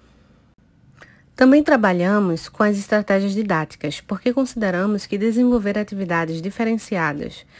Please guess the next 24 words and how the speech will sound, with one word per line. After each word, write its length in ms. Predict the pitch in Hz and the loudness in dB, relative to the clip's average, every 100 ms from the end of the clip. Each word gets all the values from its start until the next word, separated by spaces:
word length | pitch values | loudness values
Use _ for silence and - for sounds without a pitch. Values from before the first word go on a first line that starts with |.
| - - - | -20 -20 -4
por 140 | 196 196 | -2 2
meio 240 | 208 220 | 2 0
de 120 | 214 | -2
diversas 520 | 190 196 208 226 247 | -4 -2 -2 -2 -4
estratégias 640 | 214 202 185 165 160 170 165 | -4 -6 -4 -4 -4 -4 -4
é 80 | 185 | -2
algo 300 | 175 170 180 | -2 -2 -4
bastante 400 | 180 - 190 190 | -6 -6 -8 -6
significativo, 920 | - 190 196 - - 226 165 147 165 - _ - - - - | -6 -4 -6 -6 -10 -8 -8 -8 -10 -20 _ -20 -20 -20 -8
para 220 | - 190 185 | 0 0 0
que 140 | 180 | -4
os 80 | 170 | -2
docentes 500 | 202 214 196 202 - | -4 -2 -4 -4 -4
possam 340 | - 190 - | -4 -4 -4
aprender 400 | 185 180 180 160 | -6 -2 -2 0
a 40 | 160 | -2
ensinar 520 | 175 240 208 175 196 | -4 -2 0 0 -2
e 120 | - | -4
os 120 | 185 170 | -6 -4
discentes 500 | 220 - 170 175 - | -6 -4 -4 -4 -8
possam 400 | - 170 - 170 | -4 -4 -2 -6
aprender 400 | 165 180 165 151 | -4 -4 -2 -2
a 80 | |
aprender. 540 | 160 - 196 180 147 | -4 -4 -2 -2 -4